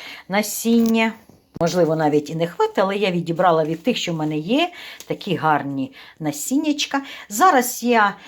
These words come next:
е, в ц-, в цей стаканчик, я буду, я не буду їх пікірувати, можна по одному. Але, ви розумієте, я буду садити чотири насінини. І якщо вони тоді виростуть, я просто стаканчик цей вийму і розділю ці помідори.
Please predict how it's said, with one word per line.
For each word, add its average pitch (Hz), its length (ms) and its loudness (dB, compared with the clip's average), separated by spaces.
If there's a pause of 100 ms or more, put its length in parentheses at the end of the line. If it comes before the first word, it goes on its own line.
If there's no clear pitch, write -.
(140)
е, 190 420 4
в - 80 -10
ц-, - 260 -2
в - 60 -8
цей 294 160 6
стаканчик, 302 680 0
я 262 180 2
буду, 240 240 -2
я 220 180 6
не 226 100 2
буду 196 200 -2
їх - 120 -6
пікірувати, 311 640 2 (300)
можна 285 340 8
по 262 200 4
одному. 180 680 0
Але, 190 320 2
ви 180 120 2
розумієте, 214 460 4
я 254 160 6
буду 233 180 2
садити 220 420 0
чотири 311 680 2 (260)
насінини. 170 760 2 (240)
І 240 60 2
якщо 262 300 4
вони 262 140 2
тоді 254 240 0
виростуть, 480 600 4
я 247 60 6
просто 247 300 4
стаканчик 233 480 2
цей 233 280 2 (220)
вийму 247 540 6 (120)
і 302 240 6
розділю 254 840 6
ці 208 160 -4
помідори. 302 760 2